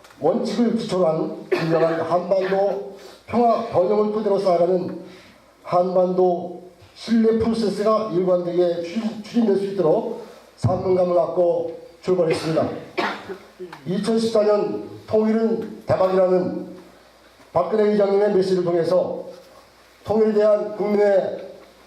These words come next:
부정적인 인식을 극복하고 평화를 기회와 희망으로 보는 긍정적 통일론을 확산시켰으며 드레스덴 구상을 통해 구체적인 과제를 제시하신 것으로 알고 있습니다.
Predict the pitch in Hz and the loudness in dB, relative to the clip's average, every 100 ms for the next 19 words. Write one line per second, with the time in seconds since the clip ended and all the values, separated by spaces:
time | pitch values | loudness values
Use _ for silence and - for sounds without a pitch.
0 | - 180 214 214 214 220 208 170 226 226 | -8 -2 0 2 2 2 0 2 2 2
1 | 226 185 - - 185 202 180 170 - - | 2 0 -2 -4 -2 0 0 0 -2 -8
2 | - - - - - - - - - _ | -14 -20 -20 -20 -20 -20 -20 -20 -20 _
3 | _ - - 202 214 185 196 185 - - | _ -18 -2 2 2 2 0 -2 -8 -4
4 | 180 190 190 175 - 247 240 220 220 220 | 2 4 4 2 2 0 2 2 2 0
5 | 214 214 - - - - - 180 214 214 | 0 -6 -10 -16 -20 -20 -4 -2 2 2
6 | 208 196 208 208 - - 240 247 220 180 | 2 2 2 0 -6 -6 0 2 4 2
7 | 202 196 - - - - - _ - 185 | 0 -2 -6 -12 -18 -20 -20 _ -6 -2
8 | 208 185 - 175 180 180 127 - - - | 0 0 -2 -2 0 0 0 -10 -16 -20
9 | - _ _ _ _ - - 220 226 240 | -20 _ _ _ _ -10 0 0 2 2
10 | 247 190 202 202 196 190 208 180 - - | 0 0 0 0 0 2 2 2 -2 -10
11 | - - 185 190 190 196 196 185 170 190 | -14 -8 -2 0 0 0 -2 -2 0 0
12 | 190 185 180 - - - - - - 180 | 2 2 0 -8 -16 -20 -20 -16 -2 0
13 | 180 165 165 160 160 165 151 156 151 151 | 0 -2 -4 -4 0 2 0 -2 -4 -2
14 | 135 | -2